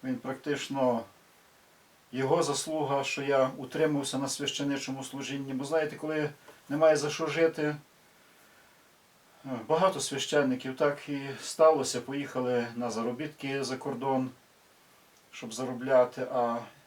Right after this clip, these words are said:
цей мій товариш, він практично мене утримав на цьому служінні. Господь Бог утримав, звичайно, але, е, Господь Бог йому дав таке благословіння, щоб він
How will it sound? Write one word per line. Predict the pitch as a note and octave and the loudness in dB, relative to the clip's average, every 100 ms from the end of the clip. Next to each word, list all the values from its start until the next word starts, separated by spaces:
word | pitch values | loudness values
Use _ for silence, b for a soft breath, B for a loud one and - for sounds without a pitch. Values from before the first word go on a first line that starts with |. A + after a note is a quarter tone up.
| _ - | _ -16
цей | - D3 C#3+ | -4 -2 -2
мій | C3 | -2
товариш, | C3 C#3 D3 C#3+ C#3 - | -4 -2 2 2 -2 -6
він | B2+ | -10
практично | A#2+ B2+ - D3 - C3+ C3 - b b b b _ - | -10 -10 -8 -8 -4 -4 -4 -8 b b b b _ -8
мене | B2+ C3+ C#3 | -2 0 0
утримав | D3 C3 D3 D3 B2 A#2+ | -2 -4 2 2 2 0
на | A#2+ | -2
цьому | B2+ C3 | -4 -4
служінні. | B2+ C#3 C3+ D3 | -4 -8 -6 -4
Господь | F#3+ G3 C4 A#3 | -4 -4 -4 2
Бог | B3 A3+ C#3+ | 8 6 6
утримав, | C#3 C#3+ C3 B2+ | -2 0 0 -4
звичайно, | B2 C3 C#3+ C3 B2+ B2 | -6 -2 2 2 2 2
але, | B2 B2 B2+ - B B B B B B _ - | 2 0 -4 -10 B B B B B B _ -6
е, | C3 B2+ A#2+ A2+ - | 0 2 0 -2 -14
Господь | B2+ - F3 E3 | -10 -8 -4 -2
Бог | D3 D#3+ D3+ - - | 2 2 2 -6 -12
йому | C3+ C#3+ C#3+ C3+ | -4 0 0 2
дав | D3 C#3+ C#3+ | 4 4 2
таке | - C#3+ | -2 -2
благословіння, | C#3 C3 C3 C3+ C#3 C#3+ C#3 C3 C3 - b b b - | -2 -4 -6 -4 -2 -2 0 0 -2 -8 b b b -12
щоб | C3+ A#2 | -8 -4
він | C#3 C#3+ | 0 0